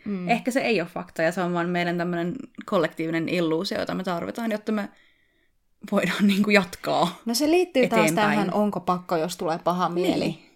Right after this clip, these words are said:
Speaker 1: Just tää asteikko, et kuinka paha mieli.
Speaker 2: Niin, koska siis onhan tää kirja ahdistava, mut ehkä just se, että kun siellä on sitä pientä pilkahtelua, niin se tekee se lukukokemus sit kuitenkin jollain tavalla siedettävän.
Speaker 1: Mm.
Speaker 2: Eikä semmosen, että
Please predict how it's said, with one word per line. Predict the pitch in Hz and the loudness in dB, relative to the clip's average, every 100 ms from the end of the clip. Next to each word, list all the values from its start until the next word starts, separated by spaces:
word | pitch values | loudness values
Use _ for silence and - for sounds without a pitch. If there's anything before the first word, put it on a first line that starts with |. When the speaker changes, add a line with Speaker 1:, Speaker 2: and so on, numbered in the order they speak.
| _ _ _ _ | _ _ _ _
Speaker 1:
Just | 196 175 - | -4 -4 0
tää | 180 | 4
asteikko, | 175 180 170 196 - - | 4 2 -6 -8 -4 -4
et | 170 | -2
kuinka | - 190 170 | 2 2 2
paha | 170 175 190 | -2 -2 -2
mieli. | 180 - - 196 - - - | -6 -6 -6 -8 -12 -6 4
Speaker 2:
Niin, | 262 185 180 202 | 4 4 0 -2
koska | 277 277 - | -2 -2 -2
siis | 247 262 | -4 2
onhan | 294 330 | 6 6
tää | 294 247 | 6 2
kirja | 247 240 226 | 0 0 0
ahdistava, | 240 196 - 175 | 0 0 -2 -4
mut | 170 - | -2 0
ehkä | 208 - | 0 2
just | 220 214 | 0 0
se, | - | -2
että | - - 185 | -4 -4 -6
kun | - 208 | 0 2
siellä | 190 170 160 | 4 2 2
on | 165 | 0
sitä | 160 175 | -2 -4
pientä | 185 165 156 | 0 0 -2
pilkahtelua, | - - - - - - 190 185 127 | -6 -6 -6 -8 -8 -6 -4 -2 -2
niin | 165 160 | -2 -2
se | 165 | -2
tekee | 165 165 156 | -4 -2 -2
se | 156 135 | -2 -4
lukukokemus | 180 180 180 175 165 165 - | -2 -2 -2 -4 -6 -6 -10
sit | - - | -14 2
kuitenkin | 202 175 170 165 165 156 _ _ _ | 4 4 2 0 -4 -6 _ _ _
jollain | 180 185 160 156 | 0 2 2 0
tavalla | 156 147 147 | -2 -4 -4
siedettävän. | - - - - - - - 208 - | -4 -2 -4 -6 -10 -8 -6 -8 -4
Speaker 1:
Mm. | 208 190 | -2 2
Speaker 2:
Eikä | 185 180 | 4 4
semmosen, | 175 160 160 202 185 | 2 2 2 -2 -4
että | 202 - | -6 -10